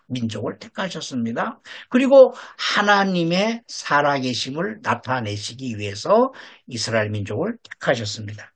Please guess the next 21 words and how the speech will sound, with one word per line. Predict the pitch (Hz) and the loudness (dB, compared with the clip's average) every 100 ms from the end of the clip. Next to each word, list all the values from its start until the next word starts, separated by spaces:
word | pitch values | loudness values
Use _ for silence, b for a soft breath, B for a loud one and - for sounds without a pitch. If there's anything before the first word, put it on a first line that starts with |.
| _ _ B B | _ _ B B
하나님이 | 190 185 180 175 165 | 2 4 6 4 2
이스라엘을 | 143 160 156 | 2 2 2
택하신 | 160 170 180 160 156 | 0 -2 0 0 -2
이유는 | 139 151 - | -2 -2 -4
딱 | - | -6
두 | - 143 | -6 4
가지입니다. | 160 131 135 117 101 101 - B B _ | 4 4 0 -2 -4 -10 -16 B B _
말씀을 | - 143 120 - 139 135 131 123 - | -2 0 0 -2 -2 -4 -6 -8 -14
계시하시기 | - 110 107 - 120 104 - 113 117 | -6 -2 0 0 0 -2 -6 -12 -14
위해서. | 101 - - _ B B B | -12 -14 -16 _ B B B
그래서 | - 185 165 170 170 B B - | 0 2 8 8 8 B B -6
율법을 | 139 151 143 143 139 135 | 0 0 2 2 2 -2
주셨고 | - 127 135 120 - 135 139 139 - - | -4 -2 -2 -2 -2 -2 -2 -6 -12 -8
선지자들을 | - 180 147 143 131 135 127 113 | -2 -2 0 2 2 2 -2 -4
통해서 | - 143 269 - 220 233 B B | -6 -4 -2 0 0 0 B B
끊임없이 | 311 254 202 156 - 160 151 165 B B | -4 -4 -2 -6 -6 -6 -6 -8 B B
예수 | 117 147 143 147 | 2 2 2 -2
그리스도가, | 139 113 147 127 - - - | -4 -4 -6 -6 -8 -12 0
메시아가 | 143 135 139 120 123 | 2 4 2 2 0
이 | 120 | -2
땅에 | 135 131 127 131 | -4 -4 -4 -6